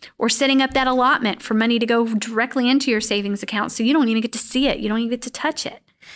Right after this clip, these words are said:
So those are ways to avoid that overcrowding as well. So here's some things that I wanna give you some insight on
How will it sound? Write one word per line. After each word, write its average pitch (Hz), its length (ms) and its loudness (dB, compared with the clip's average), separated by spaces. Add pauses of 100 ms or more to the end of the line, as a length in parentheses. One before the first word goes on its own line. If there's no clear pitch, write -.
(280)
So 262 180 0
those 320 200 4
are 302 120 4
ways 220 500 2
to 214 140 0
avoid 190 480 -2 (300)
that 202 180 -2
overcrowding 180 840 -4 (160)
as 196 200 -4
well. - 300 -4 (400)
So - 180 0
here's 453 220 2
some 480 160 2
things 277 300 2
that 254 80 2
I 233 60 2
wanna 226 200 2
give 214 160 0
you 220 100 0
some 214 220 -2
insight 220 580 0
on 180 460 -4